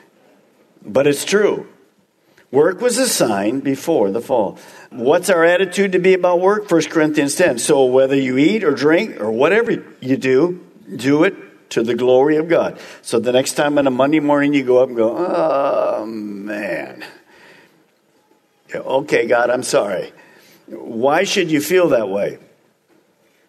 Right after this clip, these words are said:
With the unemployment figures, you should be thankful you have a job.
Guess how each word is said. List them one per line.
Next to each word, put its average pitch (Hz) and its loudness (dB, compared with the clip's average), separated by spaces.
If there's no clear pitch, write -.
With 147 0
the 151 2
unemployment 175 2
figures, 185 -2
you 131 -2
should 180 0
be 190 4
thankful 208 0
you 147 2
have 143 2
a 127 2
job. 110 -2